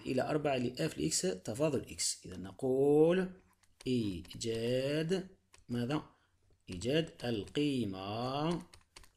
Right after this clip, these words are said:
المضبوطة لمن؟ للعدد، للعدد من هو؟ اللي هو التكامل من واحد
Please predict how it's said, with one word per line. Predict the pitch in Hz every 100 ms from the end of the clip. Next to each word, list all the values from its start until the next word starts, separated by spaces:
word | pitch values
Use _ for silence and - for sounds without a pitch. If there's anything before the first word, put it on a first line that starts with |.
| -
المضبوطة | 131 131 107 95 - - 120 120 104 92 95 - 113 139 143 131 104 95 117 110 107 120 131 151 170 185 185 - _ _ -
لمن؟ | 110 120 147 185 180 - 110 110 123 139 147 156 170 180 - - _ _ _ _ 120
للعدد، | 110 101 123 170 175 - -
للعدد | 110 101 95 110 131 143 160 147 -
من | 143
هو؟ | 117 104 151 - - _ _ -
اللي | 117
هو | 110 107 -
التكامل | 143 - 139 123 - 156 113
من | 101 117 120 -
واحد | 113 131 143 143 - 87